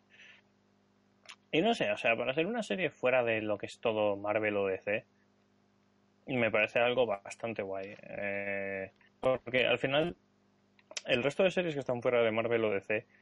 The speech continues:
suele ser ciencia ficción, o muchas veces. No hay, eh, superhéroes, por así decirlo,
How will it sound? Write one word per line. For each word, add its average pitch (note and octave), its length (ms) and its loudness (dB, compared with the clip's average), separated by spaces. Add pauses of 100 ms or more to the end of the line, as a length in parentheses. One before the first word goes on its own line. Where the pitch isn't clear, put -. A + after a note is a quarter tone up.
(360)
suele G3+ 300 0
ser B2 180 0
ciencia A2+ 340 2
ficción, G2+ 440 0 (1000)
o A#2 80 -8
muchas G#2+ 320 -2
veces. G2+ 460 -4 (1120)
No A#2 280 4
hay, A2+ 560 2
eh, - 600 -12 (500)
superhéroes, A2+ 800 0
por G#2+ 160 -4
así G#2+ 160 -4 (300)
decirlo, - 440 -4